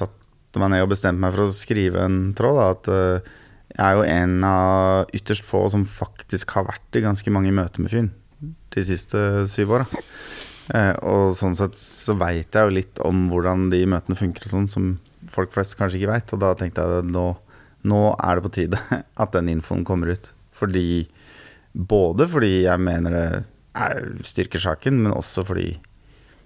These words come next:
eh, det er litt viktig at folk ser at det er ekte kritikk, og at det ikke bare er,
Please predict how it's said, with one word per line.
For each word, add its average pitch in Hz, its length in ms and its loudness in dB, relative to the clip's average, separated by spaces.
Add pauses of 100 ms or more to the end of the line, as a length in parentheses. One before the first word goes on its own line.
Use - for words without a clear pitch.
(400)
eh, 82 480 -2 (320)
det 104 240 2
er 95 80 4
litt 92 160 -2
viktig 98 480 -2
at 95 160 -2
folk 92 160 -2
ser 90 360 2
at 90 120 -4
det 87 80 -2
er - 160 -6
ekte - 240 -6
kritikk, 98 420 -6 (140)
og - 160 0
at 98 80 -2
det 92 80 0
ikke 92 120 -2
bare 85 200 4
er, 85 160 2